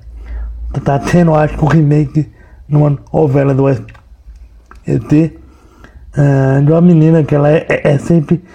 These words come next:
feliz, ela não reclama de nada, ela nunca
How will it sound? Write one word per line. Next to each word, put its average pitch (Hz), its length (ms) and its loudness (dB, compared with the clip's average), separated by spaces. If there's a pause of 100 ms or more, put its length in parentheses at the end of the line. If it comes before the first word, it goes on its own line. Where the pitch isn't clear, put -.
(340)
feliz, 151 440 2
ela 131 160 0
não 135 140 2
reclama 147 500 0
de 139 220 4
nada, 135 540 -2 (720)
ela 120 240 -4
nunca 127 560 0